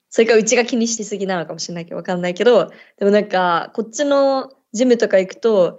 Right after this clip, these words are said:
なんか普通にみんなレギンスとかクロップトップとか着てるし、全然気に、なんか露出、てかスポーツブラ、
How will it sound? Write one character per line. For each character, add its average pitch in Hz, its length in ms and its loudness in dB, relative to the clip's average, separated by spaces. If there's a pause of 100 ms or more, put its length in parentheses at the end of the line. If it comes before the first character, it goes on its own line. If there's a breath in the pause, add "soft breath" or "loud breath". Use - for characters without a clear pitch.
(160 soft breath)
な 185 100 0
ん - 20 4
か - 20 4
普 185 40 -6
通 208 160 0
に 202 80 4
み 196 120 4
ん 196 60 4
な 196 80 4
レ 180 180 2
ギ 180 80 2
ン 185 60 2
ス 180 80 -2
と 180 60 -2
か 165 60 -2
ク 180 100 -2
ロ 175 60 2
ッ 160 40 -2
プ - 80 -14
ト 175 120 -4
ッ 170 60 -14
プ - 100 -20
と 170 140 -6
か 170 140 -8
着 - 80 -14
て 175 140 -4
る 170 120 0
し、 170 380 0
全 185 160 2
然 185 160 0
気 202 100 -2
に、 180 300 -2
な - 80 -8
ん - 20 -8
か 190 140 -6
露 196 120 4
出、 - 460 0
て - 80 -12
か 185 80 0
ス - 180 -2
ポ 294 120 4
ー - 20 4
ツ 277 140 2
ブ 254 100 4
ラ、 214 300 -4